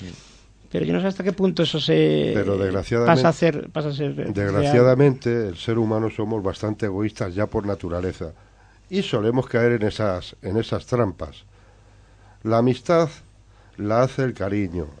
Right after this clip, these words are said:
Speaker 3: la hace el roce, la hace el hablar, la hace el escuchar, la hace el sentir,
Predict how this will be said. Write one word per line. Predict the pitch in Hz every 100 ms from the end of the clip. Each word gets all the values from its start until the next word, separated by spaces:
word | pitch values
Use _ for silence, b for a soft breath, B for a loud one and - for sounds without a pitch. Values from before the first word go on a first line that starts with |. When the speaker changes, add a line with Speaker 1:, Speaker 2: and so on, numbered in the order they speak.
| 90
Speaker 3:
la | 85 95
hace | 110 -
el | 98 85
roce, | 90 104 90 98 85
la | 82 90 92 107
hace | 120 127 117 110 101
el | 95
hablar, | 87 85 92 110 101 87 85
la | 87 95
hace | 98 123
el | 107
escuchar, | 98 - 90 - 110 98 - b b b
la | 95
hace | 110 - 107
el | 95
sentir, | - 92 90 85 113 90